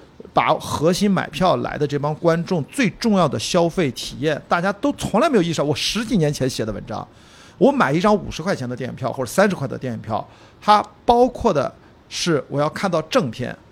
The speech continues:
我还要看到预告片，而且不止一部预告片，是接下来一个月上映的各种的预告片，还要有好的体验，有空调、有座椅、有小吃，有这样的一个很好的氛围，有干净的这样的一个环境，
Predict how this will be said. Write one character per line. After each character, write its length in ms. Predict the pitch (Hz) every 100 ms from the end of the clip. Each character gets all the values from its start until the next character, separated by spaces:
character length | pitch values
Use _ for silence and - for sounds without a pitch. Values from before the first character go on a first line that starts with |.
| - - -
我 140 | - 120
还 140 | 139
要 80 | 131
看 200 | - 160
到 140 | 131 - -
预 140 | 180
告 180 | 135 -
片， 260 | - 117 113 -
而 100 | 160
且 80 |
不 120 | 170 202
止 120 | 139
一 160 | 117 165
部 140 | 240
预 80 | 131
告 160 | 62
片， 200 | - 127
是 160 | 120 147
接 240 | - 220 202
下 100 | 156
来 120 | 151
一 160 | 135
个 100 | 156
月 200 | 202 170
上 240 | 120 - 180
映 100 | 190
的 60 | 165
各 180 | 302
种 200 | 185 127
的 180 | 62 - - - -
预 120 | 185
告 140 | 147
片， 260 | 107 123 117 - - -
还 220 | - 160
要 180 | 190 135 - - -
有 140 | - 143
好 220 | - 113
的 80 | 135
体 220 | - 120
验， 180 | 123 117 131
有 100 | 120
空 220 | - 156
调、 220 | 123 120
有 140 | 135 117
座 260 | - 147
椅、 80 | 123
有 160 | 117 139
小 260 | - 139 104
吃， 380 | - 139 139 - - -
有 120 | 143 120
这 120 | 156
样 80 | 131
的 60 |
一 80 | 127
个 80 | 131
很 180 | 110 131
好 140 | 110
的 80 | 120
氛 420 | - - 160 165
围， 200 | 135 123
有 100 | 127 110
干 260 | 151 151
净 180 | 147 139
的 60 | 120
这 80 |
样 80 | 139
的 60 | 127
一 40 |
个 60 | 123
环 320 | - - 123
境， 240 | 139 156